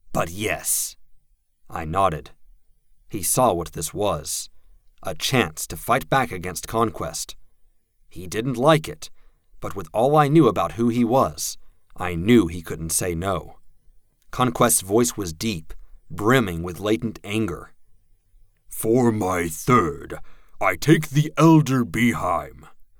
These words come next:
He owes me a service for my mercy in regards to his nephew." "I do, and I'll do as you wish,"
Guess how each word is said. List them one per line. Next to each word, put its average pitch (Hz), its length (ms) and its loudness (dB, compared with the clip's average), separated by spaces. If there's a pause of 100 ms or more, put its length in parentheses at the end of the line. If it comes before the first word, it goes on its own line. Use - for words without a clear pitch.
(180)
He 135 260 -2
owes 160 320 6
me 165 260 8
a 127 80 0
service 120 680 4
for 123 200 0
my 107 180 2
mercy 160 560 2
in 143 100 4
regards 127 520 4
to 117 120 2
his 104 200 0
nephew." 98 680 -2 (1080)
"I 95 180 4
do, 80 440 4 (420)
and 104 140 2
I'll 104 160 4
do 127 240 6
as 117 180 4
you 107 80 0
wish," - 520 -4